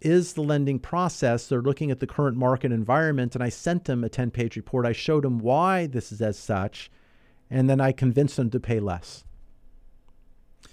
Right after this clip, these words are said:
Very t-, interesting conversation, convincing somebody to pay less than rather than paying more. Uh, usually I'm on the other side of that, uh, argument. Uh, but I'm here to save you money and do what we can.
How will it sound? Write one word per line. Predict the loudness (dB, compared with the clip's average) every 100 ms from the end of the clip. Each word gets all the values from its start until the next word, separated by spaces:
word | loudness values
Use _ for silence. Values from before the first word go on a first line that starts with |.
| -20 -20 -20 _ -2
Very | 4 6 6
t-, | 0 -4
interesting | 2 2 2 0 0
conversation, | 0 0 0 2 2 0 -2
convincing | 0 2 2 0 -4
somebody | 0 0 0
to | -2
pay | -4 -4
less | 0 2 0 -2 -8
than | -4 0
rather | 2 2
than | 0 -2
paying | -2 -4 -4
more. | -4 -2 -2 -4 -12 _ _ _ -10
Uh, | -6 -4 -2
usually | -4 -2 -2
I'm | 0
on | 0
the | 0
other | -2
side | -4 -2 0 2
of |
that, | 2 0 -2
uh, | -2 -2 -2
argument. | -4 0 -2 -2 -8 _ _ _ _ -6
Uh, | -2 0
but | 0 -4 -2
I'm | 0 0
here | 2 2 2 0
to | -8
save | -4 2 2 4
you |
money | 4 4 2 -2 -2
and | 0
do | 2 0 2
what | 2 2
we | 0
can. | -2 -2 0 0 -4